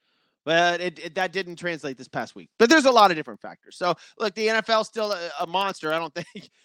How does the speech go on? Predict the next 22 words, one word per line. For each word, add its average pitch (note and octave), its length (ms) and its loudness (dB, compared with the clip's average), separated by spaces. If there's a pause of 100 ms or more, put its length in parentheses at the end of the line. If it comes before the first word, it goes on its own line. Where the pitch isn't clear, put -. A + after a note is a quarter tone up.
(180)
like, E3 260 -4
the F3+ 120 0
N G#3 80 0
F F#3+ 80 -4
L G3+ 100 4
isn't E3+ 200 -8
going F#3+ 300 -2
anywhere D3+ 300 -8
anytime D3+ 340 -8
soon. D3+ 360 -10 (640)
Just, E3 200 -10
we G3 80 6
had A#3 100 8
a A3+ 40 4
low-scoring C4 520 4
week. B3+ 360 -8 (1080)
But F#3 100 -8
tonight, B3+ 320 0
the A#3+ 100 -2
over-under's G3+ 440 -2
at - 100 -8
forty. G3+ 500 -2